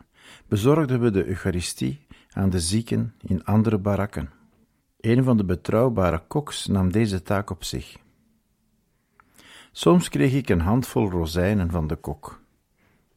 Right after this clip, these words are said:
Geweekt in water en uitgeperst in een zakdoek, kon dit vocht de miswijn vervangen.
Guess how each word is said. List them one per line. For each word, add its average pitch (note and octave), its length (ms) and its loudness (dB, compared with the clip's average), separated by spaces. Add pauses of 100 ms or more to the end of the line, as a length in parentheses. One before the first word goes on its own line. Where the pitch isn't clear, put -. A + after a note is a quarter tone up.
Geweekt G2 500 0
in F2 140 2
water A2+ 420 2
en F#2+ 160 2
uitgeperst - 680 -2
in G2 80 -2
een F2 100 0
zakdoek, G#2+ 580 -4 (1000)
kon D3+ 220 4
dit B2 200 0
vocht - 380 -2
de G2+ 80 0
miswijn G#2 560 4
vervangen. E2+ 540 0